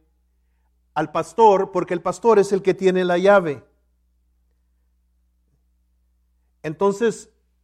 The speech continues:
en, en, en esta historia que nos, que nos está contando el Señor, en esta parábola que nos está contando el Señor,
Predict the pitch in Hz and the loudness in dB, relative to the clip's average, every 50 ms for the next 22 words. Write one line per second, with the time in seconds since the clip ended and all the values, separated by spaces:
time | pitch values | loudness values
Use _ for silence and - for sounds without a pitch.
0 | _ _ _ 180 180 175 180 160 165 175 175 - - 170 175 196 247 240 - - | _ _ _ -8 -8 -8 -8 -10 -10 -10 -10 -12 -10 -6 -2 -2 -2 -4 -4 -4
1 | 277 240 202 - - - 208 196 180 185 180 196 190 190 185 175 170 170 170 - | -4 -4 -4 -4 0 2 2 2 2 0 -2 -4 -4 -4 -6 -6 -6 -6 -8 -8
2 | 175 160 160 160 - - 185 185 202 196 185 196 185 185 185 180 - 180 165 156 | -8 -8 -8 -8 -6 -8 -6 -6 -4 -6 -6 -6 -4 -4 -6 -6 -6 -6 -6 -6
3 | 156 160 156 160 170 170 - 202 180 175 - 185 180 190 202 196 175 160 139 139 | -6 -6 -6 -8 -10 -10 -8 -10 -10 -8 -6 -4 -2 0 0 0 0 -2 -4 -6
4 | 143 - 156 156 156 151 - 175 160 190 175 160 180 170 170 175 165 170 175 156 | -8 -10 -10 -10 -10 -10 -10 -10 -10 -8 -10 -8 -10 -8 -8 -8 -8 -8 -12 -12
5 | 143 139 135 139 135 | -10 -10 -10 -12 -14